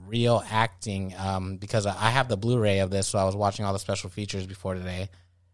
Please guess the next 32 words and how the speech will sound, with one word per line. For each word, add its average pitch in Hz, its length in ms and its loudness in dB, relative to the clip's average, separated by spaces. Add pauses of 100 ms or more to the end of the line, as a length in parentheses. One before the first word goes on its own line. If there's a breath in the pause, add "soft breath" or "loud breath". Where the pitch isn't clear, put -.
(200)
And 104 220 -2
one 110 180 0
thing 117 160 -2
they 107 120 2
were 101 80 2
saying, 110 300 0
how 104 240 0
Johnny 101 400 -2
Depp 101 280 0 (480)
started 104 400 2
watching 104 480 2
right 107 180 4
when 113 80 0
he 113 100 0
knew 110 160 0
he 117 100 2
got 104 200 0
the 101 100 2
role. 104 340 2 (240 soft breath)
He - 140 -18
started 107 300 2
watching 104 320 -2
a 101 40 -2
lot 98 160 2
of, 92 100 -2 (180)
uh, 87 260 -2
Charlie 101 340 2
Chaplin 98 480 0
films 87 380 -6 (440 soft breath)
to 104 140 -4
get 98 380 -4
that 95 300 -4